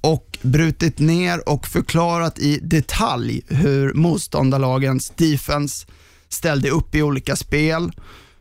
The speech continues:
hur de hade sin taktik och förklarat hur han tänkte just vid olika situationer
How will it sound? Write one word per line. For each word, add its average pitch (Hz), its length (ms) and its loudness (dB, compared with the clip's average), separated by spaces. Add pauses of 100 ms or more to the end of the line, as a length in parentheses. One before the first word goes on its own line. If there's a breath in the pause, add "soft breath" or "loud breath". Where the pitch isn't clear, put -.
hur 160 380 2
de 156 160 2
hade 143 280 0
sin 135 220 -2
taktik 175 760 -2
och 123 100 0
förklarat 143 560 -2
hur 143 80 4
han 160 360 0
tänkte 156 540 0
just 127 360 0
vid 123 280 0
olika 135 340 0
situationer 135 960 0